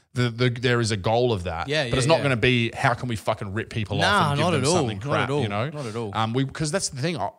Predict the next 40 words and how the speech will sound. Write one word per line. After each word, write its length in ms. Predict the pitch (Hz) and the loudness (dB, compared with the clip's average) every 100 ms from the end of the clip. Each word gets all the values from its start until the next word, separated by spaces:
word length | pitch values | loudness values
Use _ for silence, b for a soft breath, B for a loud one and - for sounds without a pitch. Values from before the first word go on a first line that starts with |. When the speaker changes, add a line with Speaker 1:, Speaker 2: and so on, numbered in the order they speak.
| - - | -14 0
Speaker 1:
I 160 | 156 190 | 4 6
want 220 | 165 117 | 4 0
a 20 | |
world 480 | 98 87 87 90 101 | -2 -4 -4 -6 -6
where 220 | 110 104 | -4 -4
we 240 | 98 135 123 | -2 0 2
are 560 | 104 98 92 87 90 - _ _ _ _ _ _ _ - | 4 4 2 0 -4 -8 _ _ _ _ _ _ _ -6
really 680 | 110 139 180 156 127 113 - | -2 0 0 0 -2 -4 -10
ex-, 340 | 117 110 - - - - | -12 -4 -2 -2 -8 -14
we're 240 | 110 127 123 | -6 -4 -2
really 420 | 117 139 160 139 | -2 -4 -4 -6
encouraging 680 | 113 - 120 123 123 107 101 | -6 -4 0 0 0 -4 -6
people 340 | - 98 92 90 | -8 -8 -8 -10
to 100 | 90 | -10
be 140 | 90 | -8
more 200 | 90 87 | -8 -10
creative. 640 | - 80 85 64 50 - _ - | -12 -10 -8 -10 -12 -20 _ -8
Speaker 2:
Yeah. 240 | 123 104 | -6 -4
Speaker 1:
Like, 140 | 110 - | -4 -4
the 80 | |
fact 280 | 117 151 165 | 0 2 2
that, 200 | 175 - | 0 0
you 80 | 113 | -2
know, 280 | 104 92 92 - _ | -2 -2 -6 -10 _
you've 260 | - 117 120 | -4 -2 2
got 180 | 127 - | 0 0
this 200 | 113 - | -2 -4
thing 260 | 107 104 | -4 -4
now 220 | 101 98 95 | -4 -2 -2
where 140 | 95 | -2
you're 280 | 92 95 95 | -2 -4 -4
creating, 720 | - 104 98 95 92 90 90 - | -6 -6 -4 -4 -8 -10 -14 -12
uh, 460 | 90 87 87 87 87 | -8 -6 -6 -6 -6
you 80 | 92 | -8
know, 240 | 87 87 - _ _ | -10 -10 -14 _ _
uh, 60 | - - - - | -20 -20 -20 -20
things 260 | - 127 120 | -8 -6 -4
for 100 | 110 | -4
people's 280 | 101 98 87 | -4 -2 -4
businesses, 720 | 104 95 90 80 57 73 110 | -2 -2 -2 -6 -8 -10 -14